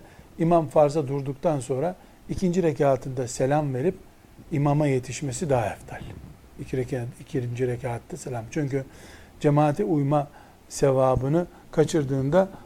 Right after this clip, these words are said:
o sünnetle kapatılamayacak bir, e, sevap kaçırmış oluyor.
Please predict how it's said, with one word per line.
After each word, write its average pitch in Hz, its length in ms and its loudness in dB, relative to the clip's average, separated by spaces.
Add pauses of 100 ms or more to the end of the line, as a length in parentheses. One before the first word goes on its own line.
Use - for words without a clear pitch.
(140)
o 165 100 2
sünnetle 151 540 0
kapatılamayacak 139 840 0 (360)
bir, 143 140 2 (500)
e, 131 180 2
sevap 135 400 6
kaçırmış 123 500 -4
oluyor. 117 300 -8